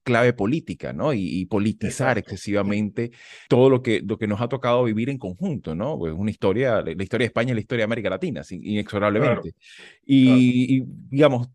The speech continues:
Speaker 1: ti-, tiene, tiene, como dicen los españoles, tiene cierta guasa, ¿no? Que, que, eh, precisamente en ese contexto,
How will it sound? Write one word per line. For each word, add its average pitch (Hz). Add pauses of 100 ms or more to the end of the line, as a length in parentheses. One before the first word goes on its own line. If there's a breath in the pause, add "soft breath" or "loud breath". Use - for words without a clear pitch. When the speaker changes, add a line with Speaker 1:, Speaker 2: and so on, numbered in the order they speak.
(120)
Speaker 1:
ti-, 143
tiene, 156
tiene, 151
como 147
dicen 139
los 156
españoles, 143
tiene 156
cierta 156
guasa, 131
¿no? 135
Que, 98
que, 90 (140)
eh, 98 (100)
precisamente 131
en 127
ese 139
contexto, 139